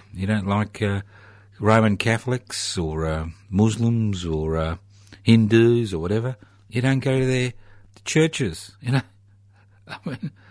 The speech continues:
obviously. If you're an atheist, well, maybe you'd like to see something, I don't know.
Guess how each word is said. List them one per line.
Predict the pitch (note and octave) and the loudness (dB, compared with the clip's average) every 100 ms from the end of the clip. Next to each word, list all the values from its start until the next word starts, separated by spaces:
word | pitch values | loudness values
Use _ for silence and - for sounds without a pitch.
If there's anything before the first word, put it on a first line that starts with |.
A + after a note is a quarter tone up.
| - _ - | -20 _ -10
obviously. | C#3 D3 C3 G2 - - - - - - - - - - - - | -4 -2 -2 -4 -4 -4 -4 -10 -14 -16 -20 -20 -20 -20 -20 -14
If | - A#2+ B2+ | -6 -4 -2
you're | B2 | -2
an | A2+ | 0
atheist, | B2 B2 C#3 B2+ - | 0 -2 -4 -6 -8
well, | G2 A#2 B2 A#2+ - - - - - - | -8 -4 -4 -4 -10 -20 -20 -20 -20 -16
maybe | F2+ F2+ | -12 -8
you'd | F2 | -6
like | F#2 F#2 | -6 -6
to | F2 | -8
see | - G2 G2+ | -10 -8 -6
something, | G#2 F#2+ F2 | -6 -4 -2
I | F2+ | 0
don't | F#2 D#2 | 0 -2
know. | E2 F#2 | -4 -4